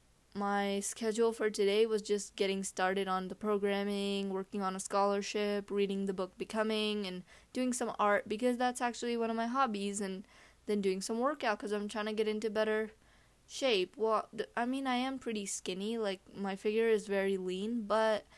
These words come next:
I'm not very strong. Like, I can't even do a push-up. So I was like, "Let's become more fit." That's a summer goal.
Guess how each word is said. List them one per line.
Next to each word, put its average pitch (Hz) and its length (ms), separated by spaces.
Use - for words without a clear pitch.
I'm 208 140
not 269 180
very 254 220
strong. 190 580
Like, 214 160
I 220 80
can't 247 220
even 226 180
do 208 120
a 196 60
push-up. 185 520
So - 160
I 254 140
was 262 120
like, 254 280
"Let's 233 180
become 240 340
more 190 180
fit." - 360
That's 220 240
a 240 80
summer 190 300
goal. 175 340